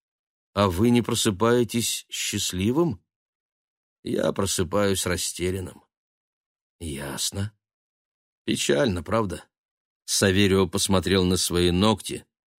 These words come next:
которые теперь были ровно подпилены, красиво закруглены и отполированы до блеска. "Отличная работа. Спасибо. Такие руки уже не стыдно носить с нарядной рубашкой и запонками".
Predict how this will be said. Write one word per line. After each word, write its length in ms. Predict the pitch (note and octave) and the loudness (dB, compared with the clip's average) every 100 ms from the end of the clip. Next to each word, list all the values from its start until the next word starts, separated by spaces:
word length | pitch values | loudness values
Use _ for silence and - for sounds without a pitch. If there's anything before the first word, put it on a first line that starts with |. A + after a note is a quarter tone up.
| _ | _
которые 420 | F2+ F2+ F#2+ F2+ | -4 0 2 2
теперь 360 | - E2+ F#2+ E2+ | 0 0 0 2
были 220 | F2+ E2+ | 0 2
ровно 440 | F2 G2+ E2+ E2+ | 2 2 2 -2
подпилены, 720 | - D#2 - G#2 G2 F#2+ F2 | -4 -10 -6 -2 0 0 -2
красиво 560 | E2+ E2+ E2+ - G2+ F2+ | -2 -4 -2 0 0 0
закруглены 880 | D#2+ F2 - E2+ D#2 D#2 D#2+ G#2+ - _ _ _ | 0 -4 -2 -4 -2 -2 0 0 -2 _ _ _
и 100 | G2+ | 0
отполированы 840 | F#2+ - F#2 F2+ F2 F#2 F2+ E2+ E2 | 0 0 0 2 4 2 2 0 0
до 140 | E2 | -2
блеска. 560 | D#2 E2 D2 - - - _ _ _ _ _ _ _ _ - | -2 -4 -4 -6 -10 -20 _ _ _ _ _ _ _ _ -12
"Отличная 720 | D#2+ - F2 G#2 - G#2 G2+ | -10 -2 0 0 0 0 0
работа. 600 | F#2+ D#2 E2 E2+ - - - _ _ | 0 -2 -2 -2 -4 -12 -14 _ _
Спасибо. 720 | - - D#2 - F#2 F2+ D#2 - _ _ _ _ _ _ _ _ | -14 -10 -6 -4 -2 -4 -6 -12 _ _ _ _ _ _ _ _
Такие 440 | F#2 F2 B2+ B2+ | -4 -2 -2 0
руки 320 | C#3 D3 D3+ B2+ | 2 0 -2 -2
уже 240 | A2 B2+ | 0 2
не 120 | B2+ | 2
стыдно 440 | A#2 - - G#2+ A2+ | 0 -2 -4 0 2
носить 440 | G#2+ - A2+ G2+ | 2 2 -2 -2
с 100 | - | -2
нарядной 400 | G2 G#2+ F2+ F#2+ | 2 2 2 2
рубашкой 560 | F#2 F2+ F#2+ F2+ - F2+ | 0 0 0 -2 -4 -4
и 40 | |
запонками". 720 | D2+ F#2+ D#2+ D#2+ D#2 D#2 | -2 -2 -2 -8 -14 -18